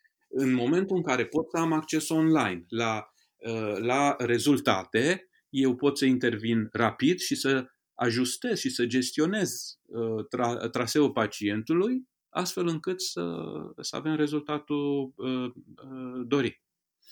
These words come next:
Uh, evident, în momentul în care un pacient vine cu o problemă, să zicem o hernie de disc, există soluții diferite. Poate să fie tratat conservator cu fizioterapie, kinetoterapie,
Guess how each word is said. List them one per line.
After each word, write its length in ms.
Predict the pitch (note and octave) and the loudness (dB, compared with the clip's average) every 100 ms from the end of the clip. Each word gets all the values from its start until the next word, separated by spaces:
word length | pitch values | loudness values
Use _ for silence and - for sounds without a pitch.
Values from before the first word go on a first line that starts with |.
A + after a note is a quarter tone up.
| - - - - - - - _ _ _ | -20 -18 -18 -16 -18 -20 -20 _ _ _
Uh, 420 | - C#3 C3+ C3+ C3 B2+ | -2 2 4 4 0 -2
evident, 580 | C3 E3+ F3+ F3+ F#3+ C3 | 4 4 6 4 4 4
în 100 | C#3+ | 4
momentul 380 | C3+ C#3+ F3 E3+ | 4 4 4 2
în 60 | D#3 | 2
care 180 | C#3+ | 2
un 80 | C#3 | 2
pacient 360 | B2+ B2+ C#3+ A#2+ | 0 0 0 2
vine 200 | C3 C3 | 2 2
cu 120 | C3+ | 2
o 80 | C3 | 2
problemă, 640 | F#3 D#3+ B2 G2 G2+ - _ _ _ _ _ _ _ | 4 6 6 4 0 -6 _ _ _ _ _ _ _
să 160 | - B2 | 0 0
zicem 260 | A#2+ A#2 | 2 2
o 80 | A#2+ | 2
hernie 340 | B2 B2 A#2+ A#2+ | 2 2 2 4
de 120 | B2+ | 4
disc, 460 | G2 G2+ - - _ _ _ _ - - - _ _ | 2 -4 -6 -12 _ _ _ _ -20 -20 -20 _ _
există 360 | - C3 D#3 D#3 | -4 2 2 2
soluții 480 | - C#3 D3 D3 B2+ | 2 4 2 2 -2
diferite. 680 | C3 - C3 C3+ C#3 B2 F#2 | -2 2 4 6 4 2 -4
Poate 320 | B2 B2 A2 | -2 0 -2
să 200 | - G#2+ | -2 -4
fie 640 | - A#2+ A#2 A2 G#2+ - _ | -4 -2 0 0 -2 -6 _
tratat 440 | - A#2 G#2+ A2 A2 | -2 -2 2 -2 0
conservator 720 | A#2 A2+ A2 G#2 G2+ G#2+ G#2+ | -2 -2 -4 -4 -4 -4 -4
cu 240 | - A2+ G2 | -4 -6 -4
fizioterapie, 800 | B2+ G#2+ A2 - A2 G#2 - G#2+ | -4 -4 -4 -4 -4 -4 -4 -6
kinetoterapie, 1400 | - A2 G#2+ - - G#2+ G#2 - G2+ G#2 G#2 G#2+ G#2 G#2 | -4 -6 -4 -4 -4 -4 -4 -6 -6 -4 -4 -6 -8 -10